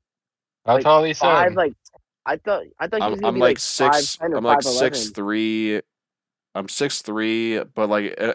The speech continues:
Speaker 3: if I put in my centimeters, it's, I'm, like,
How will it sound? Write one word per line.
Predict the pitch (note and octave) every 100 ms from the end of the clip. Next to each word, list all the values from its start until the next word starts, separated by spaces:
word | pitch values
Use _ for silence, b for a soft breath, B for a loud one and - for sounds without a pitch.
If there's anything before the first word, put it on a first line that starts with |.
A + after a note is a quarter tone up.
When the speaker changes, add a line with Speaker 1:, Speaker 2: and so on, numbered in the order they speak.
| A#2+
Speaker 3:
if |
I | A2+
put | A2 C3+
in | C3
my | A#2
centimeters, | G2 A2 A2+ B2 C3 C3 A2+
it's, | G2 - - b b b b b b b -
I'm, | A#2
like, | A2+ G#2+ -